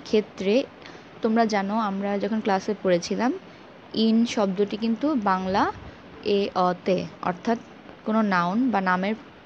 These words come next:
পরে বা নামের সাথে যদি এ অ তে এই তিনটি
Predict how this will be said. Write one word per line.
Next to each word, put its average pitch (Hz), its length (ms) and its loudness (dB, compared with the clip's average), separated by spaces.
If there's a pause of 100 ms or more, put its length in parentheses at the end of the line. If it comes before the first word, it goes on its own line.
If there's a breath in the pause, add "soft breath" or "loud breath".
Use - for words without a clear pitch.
(460)
পরে 190 300 4
বা 214 100 2
নামের 190 220 -2
সাথে 214 360 0
যদি 202 360 0 (640 loud breath)
এ 202 260 4
অ 185 180 2 (100)
তে 196 260 -2 (180)
এই 202 320 2 (440)
তিনটি 214 460 0